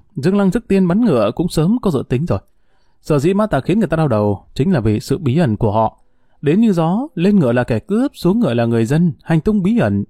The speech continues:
khiến người ta không thể trị tận gốc được. Những Mã Tặc này đều rất có nghĩa khí giang hồ, cũng rất khó nói liệu có đúng như là huynh đệ thú nhận hay không. Trong nhà phải tuân theo quy củ giang hồ trừng phạt diệt môn.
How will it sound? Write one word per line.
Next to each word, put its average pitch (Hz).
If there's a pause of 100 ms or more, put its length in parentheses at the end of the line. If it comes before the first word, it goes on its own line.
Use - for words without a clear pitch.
khiến 143
người 151
ta 117
không 127
thể 107
trị 127
tận 123
gốc 170
được. 107 (720)
Những 151
Mã 156
Tặc 156
này 110
đều 107
rất 147
có 127
nghĩa 127
khí 131
giang 131
hồ, 101
cũng 143
rất 160
khó 135
nói 131
liệu 127
có 170
đúng 175
như 214
là 127
huynh 160
đệ 117
thú 139
nhận 180
hay 135
không. 156 (540)
Trong 214
nhà 135
phải 110
tuân 196
theo 202
quy 202
củ 110
giang 170
hồ 110
trừng 117
phạt 110
diệt 110
môn. 131